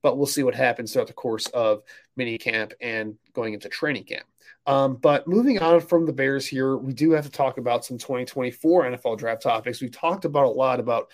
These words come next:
uh, the twenty twenty-three N F L draft, and I think it's time to make that transition officially to previewing what to expect out of this twenty twenty-four class, because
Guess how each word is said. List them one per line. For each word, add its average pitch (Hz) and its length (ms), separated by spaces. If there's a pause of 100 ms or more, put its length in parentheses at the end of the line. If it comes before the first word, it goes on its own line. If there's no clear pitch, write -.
(340)
uh, 127 140
the 127 40
twenty 151 240
twenty-three 151 420
N 143 60
F 131 120
L 127 100
draft, 120 280
and 123 60
I 120 60
think 151 180
it's 135 120
time 139 220
to 131 100
make 127 180
that 127 180
transition 123 560
officially 117 500
to 120 280 (640)
previewing 196 920
what 165 300
to 185 120
expect 156 560
out 143 100
of 139 60
this 135 160
twenty 135 260
twenty-four 123 680
class, - 380
because - 380